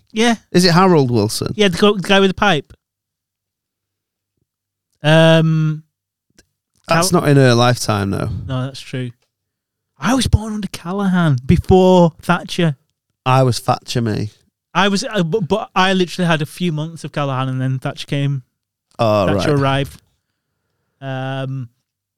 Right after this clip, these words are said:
Speaker 2: Who's Callaghan? What was he called?
Speaker 1: James Callaghan.
Speaker 2: Big Jim Callaghan?
Speaker 1: <laughs> Big Jim.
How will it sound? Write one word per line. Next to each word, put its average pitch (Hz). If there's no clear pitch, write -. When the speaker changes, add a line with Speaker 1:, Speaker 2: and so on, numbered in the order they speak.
Speaker 2:
Who's 156
Callaghan? 185
What 131
was 147
he 165
called? 101
Speaker 1:
James 175
Callaghan. 165
Speaker 2:
Big 151
Jim 165
Callaghan? 113
Speaker 1:
<laughs> 605
Big 214
Jim. 196